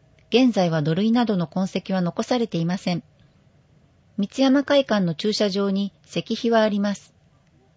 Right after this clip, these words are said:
小牧山から近い場所で、堀秀政、細川忠興、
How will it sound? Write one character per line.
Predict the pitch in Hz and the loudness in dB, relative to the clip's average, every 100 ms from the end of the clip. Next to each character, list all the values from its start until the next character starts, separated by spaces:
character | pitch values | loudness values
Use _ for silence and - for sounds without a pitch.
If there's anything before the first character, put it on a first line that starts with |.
| _ _ _ _ _ | _ _ _ _ _
小 | - 190 | -6 0
牧 | 247 - | 0 2
山 | 247 240 | 2 2
か | - | 2
ら | 233 240 | 0 0
近 | - - 247 | -4 -2 0
い | |
場 | 208 | 0
所 | 196 185 | -2 0
で、 | 180 175 - _ _ _ _ | 0 -2 -8 _ _ _ _
堀 | - 226 170 | -4 -2 -2
秀 | 170 190 | 0 0
政、 | 180 170 156 - _ _ _ _ _ | 0 -2 -4 -4 _ _ _ _ _
細 | 208 262 | -6 -4
川 | 262 226 175 | 0 2 2
忠 | 180 180 185 160 | 0 0 -2 -4
興、 | - | -8